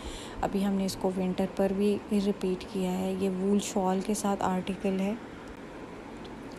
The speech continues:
लीलन fabric है, shirt and trouser और साथ इसकी woolen shawl है। बहुत ही प्यारी shawl है, अ, soft fabric है shawl का और, अ, wool fabric में है।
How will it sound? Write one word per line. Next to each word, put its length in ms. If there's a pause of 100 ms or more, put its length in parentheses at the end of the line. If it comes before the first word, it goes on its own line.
(120)
लीलन 400
fabric 460
है, 160
shirt 420
and 160
trouser 460 (540)
और 140
साथ 400
इसकी 320
woolen 400
shawl 360
है। 80
बहुत 400
ही 60
प्यारी 360
shawl 300
है, 240 (240)
अ, 120
soft 400
fabric 440
है 160
shawl 380
का 240 (840)
और, 360
अ, 240 (360)
wool 240
fabric 480
में 140
है। 440